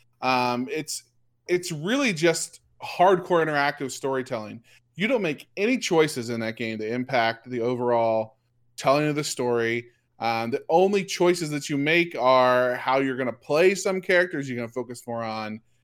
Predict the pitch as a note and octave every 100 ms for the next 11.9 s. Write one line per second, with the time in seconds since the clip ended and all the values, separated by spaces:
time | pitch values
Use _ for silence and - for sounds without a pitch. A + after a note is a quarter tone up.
0 | _ _ _ A#2+ - F3+ - F3 E3 D#3
1 | D3 D3+ F3 E3 D3+ D#3 D3+ D3 D3 C#3+
2 | - - D#3+ D#3 D#3 D3 D3 D3+ D3+ E3
3 | D3+ D3 D3+ C#3+ C#3+ C#3+ C#3 C#3+ C#3+ C#3
4 | _ _ - D3+ D3 C#3+ C#3+ D3+ D3 D3
5 | C#3+ C#3+ C#3+ D3+ D3 - E3+ D#3+ D3+ D3+
6 | D3 D3 - F#3 F#3 D#3 D3 D#3 A#3+ E3
7 | D3 G3+ C#4+ F3 D3+ D3+ - _ _ _
8 | C#3 D#3+ - - G3 C#4+ C4 F#3 C#3+ D#3+
9 | - - F#3 G#3 F#3 A3 E3+ F#3 D4+ A#3+
10 | B2 A#2 B2 D3 C#3+ C#3 E3+ E3+ D#3 D3+
11 | C3 - - E3+ C3+ A2+ A2+ -